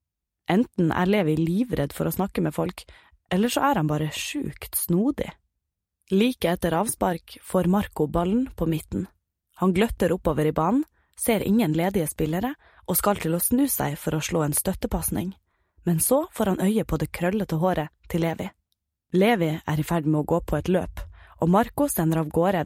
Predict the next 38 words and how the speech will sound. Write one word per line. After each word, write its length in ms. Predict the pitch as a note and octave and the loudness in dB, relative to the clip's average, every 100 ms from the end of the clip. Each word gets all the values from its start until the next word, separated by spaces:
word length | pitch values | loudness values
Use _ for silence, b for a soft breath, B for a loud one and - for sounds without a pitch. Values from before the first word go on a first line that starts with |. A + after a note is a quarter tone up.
| E3 | 0
det 140 | A3 | -2
som 160 | A3+ A3 | 0 0
i 60 | A3+ | 0
hodet 320 | C4+ D4 G3+ | 0 2 2
hans 240 | E3 D#3+ - | 2 -2 -2
er 80 | E3 | 2
ment 320 | F#3+ E3+ - | 2 0 -2
å 60 | C#3+ | -2
være 220 | D#3 D#3 | 0 0
en 80 | D3 | -2
lissepasning, 720 | G3 - - F3 - E3 G3+ - _ _ - | -4 -4 -4 -4 -4 -4 -6 -10 _ _ -2
men 240 | A#3 B3+ | 0 2
han 160 | C4 B3+ | 2 2
bommer 380 | C#4+ D#4 F3 - | 2 2 0 -2
fullstendig 800 | C4 C#4 - - D#4+ E3+ C3 C#3 | -6 -4 -6 0 2 2 0 -6
på 80 | - | -4
ballen. 400 | D3 D3+ - F#3+ - _ _ _ - | 0 0 -2 -6 -10 _ _ _ -4
Den 160 | D#3+ D3+ | -4 -2
triller 460 | G3+ G#3 A#3 A#3 - | 0 2 2 -2 -4
rett 400 | D3+ G#3+ - - | -4 -2 -6 -6
i 80 | C4 | -6
føttene 540 | - E3 - F#3 F#3 G3 | -4 -4 -4 -2 -2 -2
til 160 | - F3 | -6 -4
Julian, 560 | C#3 D#3+ C#3+ C2+ D#3+ E3+ b b b | -2 -2 -2 -4 -6 -8 b b b
som 240 | - E3+ | -2 0
er 80 | E3+ | 0
på 80 | E3+ | 0
det 160 | D#3 | 0
andre 240 | E3+ F3 D#3+ | 2 0 0
laget. 400 | D#3 E3+ - - _ _ _ _ _ _ _ _ _ | -2 -4 -8 -14 _ _ _ _ _ _ _ _ _
Marco 400 | E3+ E3+ - E3 | -2 -2 0 -4
banner 400 | C#3+ E3+ E3 D#3+ | -2 -2 0 -2
for 160 | - D#3+ | -2 -6
seg 160 | E3+ - | -6 -4
selv. 240 | E3+ F3 - _ _ _ | -4 -6 -12 _ _ _
Han 80 | G3+ | -2
får 160 | G3+ A#3 | 2 2
lyst 160 | C#4+ | 2